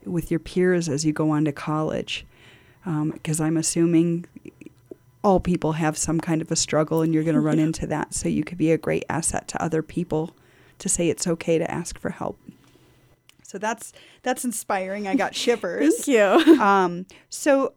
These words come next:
Speaker 1: I want you to kinda tell me your top three goals for the next five years.
Speaker 2: Ooh, um, definitely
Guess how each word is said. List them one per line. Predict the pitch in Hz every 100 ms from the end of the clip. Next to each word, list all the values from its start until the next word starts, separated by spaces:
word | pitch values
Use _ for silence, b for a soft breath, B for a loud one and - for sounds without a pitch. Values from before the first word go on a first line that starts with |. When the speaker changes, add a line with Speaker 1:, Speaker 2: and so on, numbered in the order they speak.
| _
Speaker 1:
I | 262 302
want | 440 440 427
you | 359
to | 349
kinda | - 330 311
tell | - 294
me | 302 302
your | 254
top | - - 226 254
three | - 247 247
goals | 196 214 214 190 -
for | -
the | 180 180
next | 175 170 -
five | 190 180 170
years. | - 160 156 - - - - - -
Speaker 2:
Ooh, | 262 214 -
um, | - 262 277 285 285 285 294 285 - _ _ -
definitely | 214 214 277 285 - 311 311 311 320